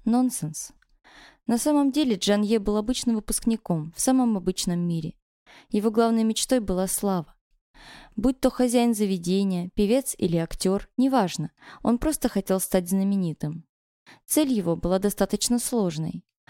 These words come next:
Он не просто хотел стать звездой, он хотел быть звездой всех звёзд, самым лучшим. Это было его жизненной целью. Никогда он не переставал думать об этом. Завтра его ожидало интервью на радио,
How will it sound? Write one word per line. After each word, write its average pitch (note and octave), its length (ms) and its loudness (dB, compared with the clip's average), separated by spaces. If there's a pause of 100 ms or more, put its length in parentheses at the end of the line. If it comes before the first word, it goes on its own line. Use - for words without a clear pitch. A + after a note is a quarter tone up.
(200)
Он A#3+ 180 4
не C#4 100 2
просто D#4+ 320 0
хотел F#3 340 0
стать F3 280 0
звездой, E3+ 560 -2 (300)
он F3+ 120 2
хотел F3+ 320 0
быть E3+ 200 -2
звездой F3 420 2
всех F#3+ 420 0
звёзд, E3 540 -2
самым A3 500 2
лучшим. E3 600 -4 (540)
Это F#3+ 200 2
было F#3+ 160 2
его F#3 180 2
жизненной F3+ 460 0
целью. E3 560 -2 (640)
Никогда G3 720 2
он E3+ 160 -2
не D#3+ 100 -2
переставал F3 560 -2
думать E3+ 360 -4
об D#3+ 160 -2
этом. F3 320 -8 (640)
Завтра G#3 420 0
его E3+ 200 0
ожидало F3+ 420 2
интервью F3+ 460 -2
на G#3+ 120 2
радио, E3 460 -2